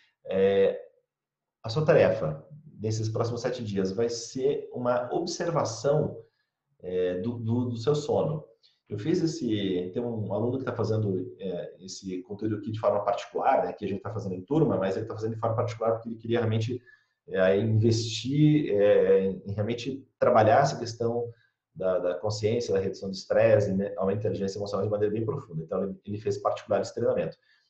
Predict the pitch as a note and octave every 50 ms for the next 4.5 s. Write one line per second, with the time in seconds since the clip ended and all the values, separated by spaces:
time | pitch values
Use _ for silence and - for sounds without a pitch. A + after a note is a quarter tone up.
0 | _ _ _ - G2+ A2+ A#2+ C3+ C#3+ C#3+ C#3+ C#3+ C#3+ - D3+ D3 D3+ D#3 D3+ -
1 | - E3 E3+ - - D#3 D3 D3 C#3 - - C#3+ D3+ C#3 C3 C3 - C#3+ D3 E3+
2 | E3 - - - - - - - E3+ F#3 F#3 D#3 C#3+ C3+ C3+ D3+ E3+ F#3 F#3+ G3+
3 | G3+ - - D3+ D3+ E3 E3+ - A2 G2+ A2 A#2+ C3 G#2 F#2+ - - - - -
4 | - A2 A2+ C3+ D3+ D3+ D3 D3+ - -